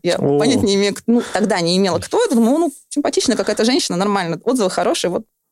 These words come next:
Speaker 1: отлично,
Speaker 2: А
Speaker 1: с ней
Speaker 2: район это
Speaker 1: договорилась».
Speaker 2: какой получается?
Speaker 1: А?
Speaker 2: Район какой?
Speaker 1: Э, ну, Южный округ, вот,
Speaker 2: А,
Speaker 1: Орехово,
Speaker 2: Южный.
Speaker 1: Борисов, ну,
Speaker 2: Ага.
Speaker 1: она вот там по Южному округу приезжает. И мы с ней позанимались один раз. Э, мне она очень понравилась, вот именно как и как человек, то есть она очень внимательная, такая доброжелательная, с ней реально прям комфортно было.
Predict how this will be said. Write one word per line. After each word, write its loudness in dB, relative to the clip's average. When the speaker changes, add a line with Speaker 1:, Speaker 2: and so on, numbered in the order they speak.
Speaker 1:
отлично, -2
Speaker 2:
А 0
Speaker 1:
с 0
ней 0
Speaker 2:
район 2
это 0
Speaker 1:
договорилась». 0
Speaker 2:
какой -2
получается? -2
Speaker 1:
А? -4
Speaker 2:
Район 0
какой? 0
Speaker 1:
Э, 0
ну, 4
Южный 4
округ, -2
вот, 0
Speaker 2:
А, 0
Speaker 1:
Орехово, 0
Speaker 2:
Южный. -2
Speaker 1:
Борисов, 0
ну, 4
Speaker 2:
Ага. 2
Speaker 1:
она 2
вот -4
там -4
по -2
Южному 0
округу -6
приезжает. -2
И 2
мы 2
с -2
ней 0
позанимались 0
один 0
раз. -2
Э, 2
мне 2
она 2
очень -2
понравилась, -2
вот -6
именно -2
как -6
и 0
как -18
человек, 2
то -2
есть -2
она -2
очень -2
внимательная, 0
такая -2
доброжелательная, -2
с -6
ней -2
реально 0
прям -6
комфортно -2
было. 0